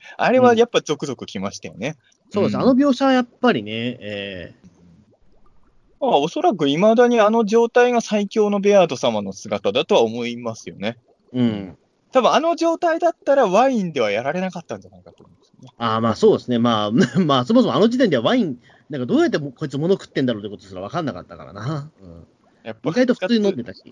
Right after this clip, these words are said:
Speaker 2: ええ。
Speaker 1: 復活したらちょっと弱くなっちゃうのはもう伝統だからしょうがないですね、
Speaker 2: まあ、
Speaker 1: 特撮。
Speaker 2: そこはもう東映の伝統ですよ。ええ。
Speaker 1: うん。でも弱体化してもあんだけ強いってのはやっぱベアード様だね。あれだっ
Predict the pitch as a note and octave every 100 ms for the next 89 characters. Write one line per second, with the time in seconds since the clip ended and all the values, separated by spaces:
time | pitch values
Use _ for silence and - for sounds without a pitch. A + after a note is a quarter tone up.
0 | - G2+ - - _ _ _ _ G#3 G3
1 | G#3+ - G#3 F#3+ A3 - C#3+ C3 D3+ C3
2 | B2 A#2 G#2 G2 G#2+ G#2 C3 D3+ E3+ E3
3 | E3 D3+ A#2+ - C3+ D#3+ D3+ G2+ G#2 C3+
4 | C3 B2 A#3 A#3 - D3+ D#3+ D#3+ D3+ D3
5 | C3+ D3 C3 B2 D#2 D#2 F#2+ G2 E2+ F2
6 | F2 _ A#2+ - _ _ _ _ - -
7 | - - - C#4 C#4 C4+ B3+ C#4 G#3+ C#3+
8 | D3 D3 C#3 D3+ C#3+ - G2 F2+ E2 E2+
9 | F#2+ F2 F#2 - - - - - _ _
10 | - - - _